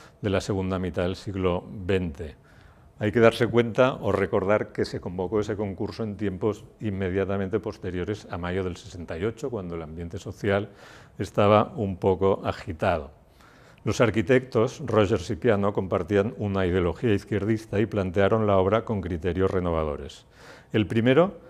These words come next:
reservar la mitad del solar disponible a una plaza, que es la que, desde donde está tomada la foto que estamos viendo aquí, es decir, liberar la mitad del espacio disponible para la ciudadanía.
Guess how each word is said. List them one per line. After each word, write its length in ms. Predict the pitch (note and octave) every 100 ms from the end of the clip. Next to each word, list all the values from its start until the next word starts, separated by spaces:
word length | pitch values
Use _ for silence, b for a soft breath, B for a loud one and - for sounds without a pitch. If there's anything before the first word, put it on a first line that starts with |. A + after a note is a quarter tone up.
| B
reservar 600 | - G#2+ A2 G#2+ G2 A#2 A#2+
la 100 | A2+
mitad 280 | G#2+ A2+
del 160 | F#2+ E2+
solar 400 | - G2+ G2 G2
disponible 640 | G2+ - G2 G#2+ A2 C3 -
a 60 | G#2+
una 280 | G2 G2+ -
plaza, 460 | D#2 D2 - D2 B B B -
que 100 | G#2
es 140 | F2
la 140 | G2+ F2
que, 180 | F#2 -
desde 320 | F2 F2 E2
donde 220 | E2+ E2+
está 200 | D#2+ G2
tomada 360 | F#2+ F#2 F2+ F2+
la 100 | F2
foto 460 | - F#2 - E2+ - - B B B B -
que 100 | -
estamos 360 | - A2+ G2+ F#2
viendo 280 | F#2+ F#2
aquí, 200 | E2+ D#2+ -
es 120 | G#2+
decir, 360 | G#2 - G2+ A2
liberar 440 | G2+ G2 A2+ A#2+
la 100 | A#2
mitad 220 | G#2+ G2
del 140 | F#2+ F2
espacio 400 | - G2+ - F#2+
disponible 600 | F#2 - F#2 G2+ G#2+ D3+
para 240 | - F#2+
la 120 | F2+
ciudadanía. 760 | E2 G2+ F2 E2+ D#2+ D2+ D2